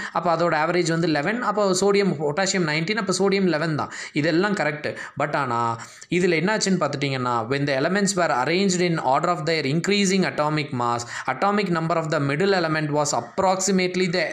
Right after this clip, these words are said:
average of an other two elements. ஃபர்ஸ்டோடதும் தேர்டோட ஆவரேஜும் தான் வந்து பார்த்துட்டிங்கன்னா நடுவுல இருக்கக்கூடிய element. இதெல்லாம் கரெக்டா தான் பண்ணிட்டு வந்தாரு. But ஆனா, இவரும் வந்து பார்த்துட்டிங்கன்னா ஒரு drawback வர ஆரம்பிச்சிச்சு டாப்ரீனியர்ல.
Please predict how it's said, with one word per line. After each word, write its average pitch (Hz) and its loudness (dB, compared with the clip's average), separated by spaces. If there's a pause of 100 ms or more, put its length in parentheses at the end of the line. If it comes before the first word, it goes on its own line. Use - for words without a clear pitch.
(300)
average 185 0
of 156 0
an 170 -4
other 139 -2
two 151 0
elements. 127 -2 (360)
ஃபர்ஸ்டோடதும் 185 0 (100)
தேர்டோட 175 2 (220)
ஆவரேஜும் 175 2
தான் 180 2
வந்து 160 0
பார்த்துட்டிங்கன்னா 151 -2
நடுவுல 160 2
இருக்கக்கூடிய 135 0
element. 123 -2 (280)
இதெல்லாம் 143 0
கரெக்டா 156 0
தான் 165 0
பண்ணிட்டு 147 0
வந்தாரு. 117 -2 (200)
But 165 -2
ஆனா, 135 -2
இவரும் 180 2
வந்து 170 2
பார்த்துட்டிங்கன்னா 151 -2
ஒரு 160 0
drawback 156 2
வர 131 0
ஆரம்பிச்சிச்சு 123 -2
டாப்ரீனியர்ல. 123 -2